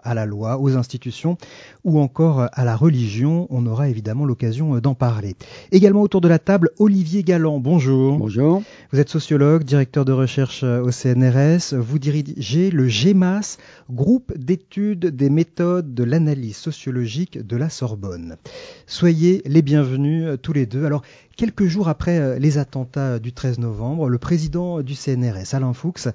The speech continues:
Speaker 1: a lancé, euh, à la communauté scientifique un appel à proposition, je cite, « sur tous les sujets pouvant relever des questions posées à nos sociétés par les attentats et leurs conséquences et ouvrant la voie à des solutions nouvelles ». Olivier Galland, vous avez répondu, euh, à cet, euh,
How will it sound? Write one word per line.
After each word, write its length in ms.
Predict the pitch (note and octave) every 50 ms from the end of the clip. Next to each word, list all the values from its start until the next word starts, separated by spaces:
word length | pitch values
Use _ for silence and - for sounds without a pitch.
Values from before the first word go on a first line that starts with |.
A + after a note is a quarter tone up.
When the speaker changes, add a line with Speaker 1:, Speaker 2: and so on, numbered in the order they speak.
| - - - - - - _
Speaker 1:
a 100 | C#3+ D#3
lancé, 540 | D#3+ E3+ E3 D3 - - - E3+ F3+ F3+ E3+
euh, 160 | C#3+ C3+ C3
à 60 | C3+
la 80 | C3+ C#3
communauté 420 | - F#3 E3+ E3+ D#3+ D3+ D#3+ E3
scientifique 600 | D3+ - D#3 C#3 - D3 C3 - G3+ F#3+ - - - _
un 120 | D#3 D#3 D#3
appel 320 | D3 D3 - - F3+ F3+
à 60 | D3
proposition, 760 | - - C#3 - D3 C3 A2+ A#2 A2 - - E3 F#3 G3+ G3+ D#3+
je 180 | A2 G#2+ C3+
cite, « 380 | B2+ - - - F#3+ G#3 - - - - -
sur 240 | - - E3 D3 -
tous 160 | - A#3+ B3+
les 80 | A3 F#3
sujets 440 | - - - F#3 D#3+ D#3 F#3 G3 G3
pouvant 340 | - - F#3 D3+ D#3+ D3+
relever 580 | C3 A#2+ D#3 F3 F3 D#3+ C#3+ D3+ E3+ F3+ G3 F#3
des 100 | C#3+ D3
questions 380 | - - D3 - - - E3+ D#3
posées 300 | - C#3+ B2+ A#2+ D3 D#3
à 40 |
nos 100 | C#3 C3
sociétés 380 | A#2+ - B2+ B2 B2+ A#2 - D3+
par 140 | - D3+ C3
les 120 | B2 A2+
attentats 440 | A#2 A2 - A#2 A2 - D3 D#3 E3 - - - - _ _
et 60 | C#3+
leurs 160 | C3 C3 A#2+
conséquences 800 | - F3 F3 D3+ - C#3+ C3 C3 C#3 C3 C#3 D#3 E3+ E3 - - - -
et 80 | E3
ouvrant 460 | E3+ D#3 C#3 B2 A#2+ A2+ A#2+ C3 D3
la 160 | C#3+ B2+ A#2 A2
voie 240 | G#2 A2 A#2+ C3+ B2+ -
à 120 | - A#2
des 140 | G#2+ A2 G#2+
solutions 440 | - - G#2+ G#2 G#2+ - - D#3+ D3
nouvelles ». 460 | C3 A#2+ A#2 G2 F#2+ F#2 E2+ F2 - _ - - _ _ _ _ _ _ _ -
Olivier 400 | E3+ E3+ E3 D3 C3+ C#3+ C#3+ B2+
Galland, 440 | C3 C#3 B2+ B2 B2+ C3+ D#3 F3 F3
vous 180 | D3 C3 A#2+
avez 140 | B2 A2 A#2+
répondu, 480 | A#2 C3 B2 B2 A#2+ A2 A2+ D#3+ A#3 A#3+
euh, 180 | D3 A2+ G#2+ -
à 120 | - G#2 A2
cet, 260 | - A#2 - - A2
euh, 140 | G#2 G2+